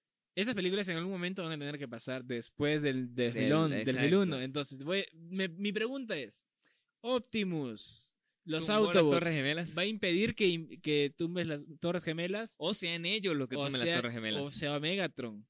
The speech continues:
Speaker 2: Ajá.
Speaker 1: en forma de <laughs> avión,
Speaker 2: De avión.
Speaker 1: que
Speaker 2: Porque
Speaker 1: las
Speaker 2: ya
Speaker 1: destruye.
Speaker 2: vimos que justamente hay, hay, hay Autobots que se transforman en avión, que no sé por qué ese weón no salió más.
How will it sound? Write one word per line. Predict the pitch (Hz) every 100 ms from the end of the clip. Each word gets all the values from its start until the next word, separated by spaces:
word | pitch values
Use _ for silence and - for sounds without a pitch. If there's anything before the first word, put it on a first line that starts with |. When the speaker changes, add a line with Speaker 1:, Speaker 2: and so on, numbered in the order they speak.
| -
Speaker 2:
Ajá. | 90 101 98 143 -
Speaker 1:
en | 139
forma | 135 147 156 -
de | 202
<laughs> |
avión, | 170 - -
Speaker 2:
De |
avión. | - - 120 202 - 285 - - - - -
Speaker 1:
que |
Speaker 2:
Porque | 160 185
Speaker 1:
las | 214
Speaker 2:
ya | 190
Speaker 1:
destruye. | 185 208
Speaker 2:
vimos | 202 226 233
que | 180
justamente | 165 180 175 170 196 170
hay, | 143 151 151
hay, | 143 147 156 -
hay | 139 135 139
Autobots | 143 156 160 160 151 175
que | - 139
se |
transforman | 120 120 139 160
en | 135
avión, | 117 147 175
que | 175
no | 151 156
sé | 175
por | 160 160
qué |
ese | 165 175
weón | 147 135
no | 151
salió | 156 151 156
más. | 165 208